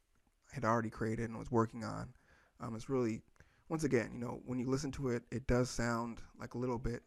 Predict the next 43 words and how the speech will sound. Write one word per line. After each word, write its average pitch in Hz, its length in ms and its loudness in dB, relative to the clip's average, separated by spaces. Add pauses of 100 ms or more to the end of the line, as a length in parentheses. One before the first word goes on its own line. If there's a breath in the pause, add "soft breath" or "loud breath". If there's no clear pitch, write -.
(680 soft breath)
cut 143 140 4
and 123 140 0
pasted, 123 480 2
you 123 60 -6
know, 123 100 -8
kind 120 160 -2
of 131 60 -2
like 127 100 -2
a 123 60 -4
collage. 113 600 4 (360)
But 110 420 4
when 123 120 -4
you 117 60 0
consider, 117 540 -2 (420 soft breath)
you 123 80 -4
know, 107 40 -2
what, 113 380 0 (540)
uh, 120 300 -6 (380)
a 120 80 0
D 123 200 2
J 110 200 -2
would 117 200 -4
have 110 240 -2
to 117 80 -8
do 107 260 -2
or 113 140 -6 (120)
a 120 60 -6
producer 117 380 -4
would 120 80 -2
have 113 140 -2
to 123 100 -6
do 120 160 -2
to - 60 -4
create 127 380 2
that 120 240 -4
at 120 120 -8
that 131 180 -4
time, 113 300 -2
it's, - 160 -16 (400 loud breath)
it's, 120 180 -6
uh, 120 240 -4
pretty 131 240 0
cool. 117 480 -4